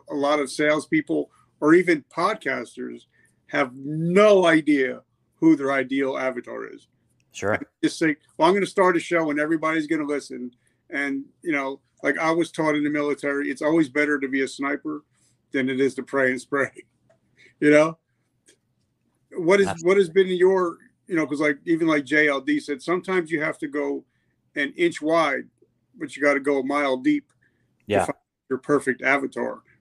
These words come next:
Speaker 1: Or else, you know, I think it was the Jim Rohn that said it, "If you're selling to everybody, you're selling to nobody."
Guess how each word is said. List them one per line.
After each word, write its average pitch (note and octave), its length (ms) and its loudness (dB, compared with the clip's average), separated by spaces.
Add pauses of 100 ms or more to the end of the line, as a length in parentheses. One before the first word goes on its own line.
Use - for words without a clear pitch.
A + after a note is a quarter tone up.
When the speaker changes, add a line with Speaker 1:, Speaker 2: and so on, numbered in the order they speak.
Speaker 1:
Or D3+ 140 4
else, C#3 220 0
you D3+ 80 2
know, C#3 160 2
I D#3 100 2
think F3+ 140 6
it - 20 2
was D3 120 0
the C3+ 60 -2
Jim D#3+ 300 2
Rohn F3+ 240 4
that F3 160 0
said F#3 220 -2
it, F#3 140 -4 (340)
"If C3+ 180 -2
you're D3 100 4
selling D#3+ 300 2
to C#3+ 80 2
everybody, D#3 500 0
you're C3+ 120 -4
selling D3 260 -6
to B2+ 60 -4
nobody." E3 400 -4